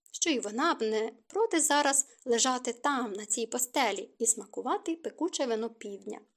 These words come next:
«Це міцний напій принців»,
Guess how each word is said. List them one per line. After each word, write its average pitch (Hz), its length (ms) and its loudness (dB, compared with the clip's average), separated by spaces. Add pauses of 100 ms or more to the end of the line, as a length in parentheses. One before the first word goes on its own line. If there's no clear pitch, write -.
(480)
«Це 240 220 2
міцний 294 520 6
напій 247 420 0
принців», 240 580 2